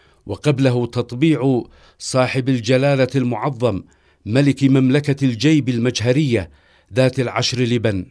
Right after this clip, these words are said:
وخنزير الصحراء في محمية أبو ظبي،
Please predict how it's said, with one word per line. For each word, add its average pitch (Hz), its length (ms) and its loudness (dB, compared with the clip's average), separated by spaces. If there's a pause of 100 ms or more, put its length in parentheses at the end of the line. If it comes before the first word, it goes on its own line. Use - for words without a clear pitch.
(680)
وخنزير 120 520 0
الصحراء 123 760 0
في 120 160 -2
محمية 120 520 0
أبو 113 280 0
ظبي، 104 420 0